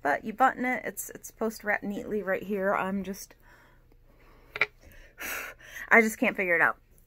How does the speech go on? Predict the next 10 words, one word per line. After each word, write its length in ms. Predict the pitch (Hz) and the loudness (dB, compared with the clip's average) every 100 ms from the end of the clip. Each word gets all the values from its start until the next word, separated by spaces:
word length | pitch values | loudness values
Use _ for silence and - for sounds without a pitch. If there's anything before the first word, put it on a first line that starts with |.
| _ _ _ _ - - - - | _ _ _ _ -20 -20 -14 -8
Ah. 540 | - - - - - | -6 -4 -2 -2 -4
Nah. 4000 | - - _ _ _ _ _ _ - - - - _ - - _ _ _ - - - - _ - - - _ _ - _ - - - - - - _ - - _ - - - - | -10 -20 _ _ _ _ _ _ -20 -20 -20 -20 _ -20 -20 _ _ _ -20 -20 -20 -20 _ -20 -20 -20 _ _ -20 _ -20 -20 -20 -20 -20 -20 _ -20 -20 _ -20 -20 -16 -12
Okay. 300 | - - - - - _ - - - _ - - - - - - - | -12 -14 -20 -20 -20 _ -20 -20 -20 _ -20 -20 -20 -20 -20 -20 -20
Hmm. 320 | 262 254 254 262 262 226 - - - - - - - - - - - - - - - - - - | -14 -10 -10 -12 -14 -16 -16 -20 -20 -20 -20 -20 -20 -20 -20 -20 -20 -20 -20 -20 -20 -20 -20 -20
Do 120 | 226 220 | -18 -16
I 60 | 220 | -18
cross 460 | - 269 254 - - - - - _ - - - - - - - - - | -18 -16 -16 -20 -20 -20 -20 -20 _ -20 -20 -20 -20 -20 -20 -20 -20 -18
you 480 | 240 240 247 233 233 - - - - - | -16 -16 -14 -12 -12 -14 -20 -20 -20 -20
and 100 | 220 214 | -18 -16
then 320 | 214 208 202 | -16 -14 -14